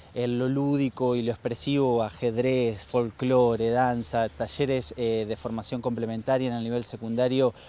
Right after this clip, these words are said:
eh, de comunicación. Eh, bueno, una propuesta muy amplia que, que atrae mucho a, a los estudiantes y a sus familias, ¿no? Entonces, eh, nosotros decimos que, que la Escuela Hogar conjuga un poco su, su mandato fundacional, que tiene que ver con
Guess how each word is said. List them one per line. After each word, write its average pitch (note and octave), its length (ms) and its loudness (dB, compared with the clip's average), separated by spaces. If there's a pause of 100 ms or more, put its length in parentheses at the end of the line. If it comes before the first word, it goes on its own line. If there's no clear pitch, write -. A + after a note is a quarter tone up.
(240)
eh, A2+ 220 -2
de A2 100 -2
comunicación. A#2 1300 -2
Eh, A2+ 120 -8
bueno, C3+ 280 0
una E3+ 380 -2
propuesta D#3+ 500 -4
muy F3+ 220 0
amplia F3 440 -2
que, A#2 260 -4
que A#2 140 -4
atrae C#3 320 2
mucho C#3 440 0
a, A2+ 380 -2
a A2 60 -4
los A2+ 200 -8
estudiantes A#2+ 480 -4
y A2+ 40 -4
a G#2+ 40 -6
sus A2 160 -10
familias, G2+ 440 -8
¿no? E3 220 -8 (440)
Entonces, C#3 520 -2
eh, A#2 480 0
nosotros D3 320 0
decimos D3+ 300 -2
que, B2 240 0
que - 120 -6
la A#2+ 80 0
Escuela C3+ 300 -2
Hogar C#3+ 240 2
conjuga C#3 480 -4
un C3+ 160 0
poco C#3+ 500 0
su, A2+ 500 -6 (220)
su - 220 -4
mandato B2+ 420 0
fundacional, C#3 800 2
que C3 100 0
tiene B2+ 260 0
que B2 80 0
ver B2 220 4
con A#2 400 -4